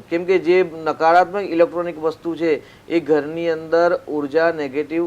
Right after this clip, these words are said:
ઉર્જા ઉત્પન્ન કરે છે, જેના કારણે માનસિક અસ્થિરતા ઉત્પન્ન થાય છે, અથવા તો સર-, ઘરની અંદર તણાવ, ક્લેશ, કંકાસ ઉત્પન્ન થાય છે. સામાન્ય આપણે બેન દીકરીઓની વાત કરીએ તો બેન દીકરીઓને અલગ અલગ ડ્રેસિંગ પ્રમાણે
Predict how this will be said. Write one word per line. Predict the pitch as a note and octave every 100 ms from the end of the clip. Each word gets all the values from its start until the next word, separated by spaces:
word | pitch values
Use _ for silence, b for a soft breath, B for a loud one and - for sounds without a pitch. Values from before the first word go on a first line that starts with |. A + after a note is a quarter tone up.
| G#2
ઉર્જા | C#3 C3+ D#3 -
ઉત્પન્ન | A#2+ - D3 D3
કરે | D3 C#3+ D3+
છે, | D#3 E3
જેના | C#3+ C3+ D3 D3
કારણે | D3 D3 D3+ E3 D#3+
માનસિક | C#3 B2+ B2 D#3 E3 - -
અસ્થિરતા | C3+ - D#3 D3 C#3+ F#3+ -
ઉત્પન્ન | B2+ - C3+ C3
થાય | B2+ A#2+
છે, | A#2+ A2 B B B
અથવા | C3+ - E3+ F3+
તો | G#3 A3+ F#3
સર-, | - D#3+ D3
ઘરની | C#3+ D3 D#3 F3 E3+
અંદર | F3 F3 F#3+ - -
તણાવ, | D#3 E3 F#3 G3+ G3+
ક્લેશ, | D#3+ D#3+ E3+ -
કંકાસ | D3 D3 D#3 E3+ -
ઉત્પન્ન | - - C3 A#2+
થાય | A2+ A2
છે. | G#2 G2 B B B B B
સામાન્ય | - D3 D3+ F3 F3 E3+
આપણે | E3 E3+ F3 C#3+ D3+
બેન | D#3+ E3
દીકરીઓની | D#3+ D#3 E3 E3 E3 D#3+
વાત | D3+ D3+
કરીએ | D#3+ D#3+ D#3 C3
તો | E3
બેન | D3 D3+ D#3
દીકરીઓને | D3+ D#3 D#3 D#3 D#3 -
અલગ | C#3 D3+
અલગ | D3+ D3
ડ્રેસિંગ | C3 C#3 - D3+ D3 C3+
પ્રમાણે | C#3+ D3+ D3+ D3+